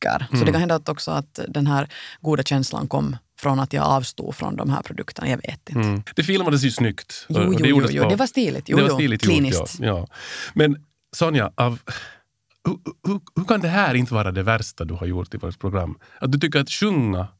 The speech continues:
Speaker 2: en låt är värre än att göra det här? För det, det finns alltså, det finns ett par grejer som jag direkt kommer på som jag aldrig skulle göra som du har gjort
Speaker 1: Okej.
Speaker 2: i vårt program.
Speaker 1: Och vilka är det då?
Speaker 2: Och det ena är den här.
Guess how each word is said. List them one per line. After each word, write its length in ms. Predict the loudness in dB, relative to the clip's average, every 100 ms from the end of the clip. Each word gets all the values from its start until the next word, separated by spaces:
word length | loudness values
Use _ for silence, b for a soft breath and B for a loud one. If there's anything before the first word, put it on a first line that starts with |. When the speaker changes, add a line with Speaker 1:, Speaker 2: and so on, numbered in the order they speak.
| _ _ _ _ _
Speaker 2:
en 160 | 0 4
låt 600 | 6 4 2 -8 -18 -20 _ b b b b -2
är 80 | 2
värre 520 | 2 2 -2 -6 -8 _ -2
än 140 | 0
att 300 | -2 -6 -16 -6
göra 260 | -2 -2
det 100 | -2
här? 240 | -4 -6 -10 _ _ _ _ _ _ B
För 120 | -2 -2
det, 120 | -2 -2
det 140 | -2
finns 180 | 0 -2
alltså, 280 | 0 0 -2 B B B
det 80 | -2
finns 140 | -2 -4 -6
ett 140 | -2 2
par 160 | 2
grejer 280 | 4 4 2
som 120 | 2
jag 80 | 0
direkt 240 | 2 0 0
kommer 180 | -2
på 180 | 0 0
som 140 | 2 2
jag 160 | 2
aldrig 200 | 2 0
skulle 200 | -2 0
göra 160 | 0 -2
som 140 | -2
du 60 | -2
har 140 | -2
gjort 360 | -4 -6 -12 -20 -20 _ _ -6
Speaker 1:
Okej. 220 | 0 4 4
Speaker 2:
i 20 |
vårt 160 | 2
program. 340 | 0 0 2 2
Speaker 1:
Och 80 | 2
vilka 160 | 2
är 40 | 2
det 160 | 0 2
då? 60 |
Speaker 2:
Och 60 | 2
det 220 | 2 2
ena 220 | 0 2 2
är 80 |
den 160 | 2 0
här. 340 | 0 -2 -4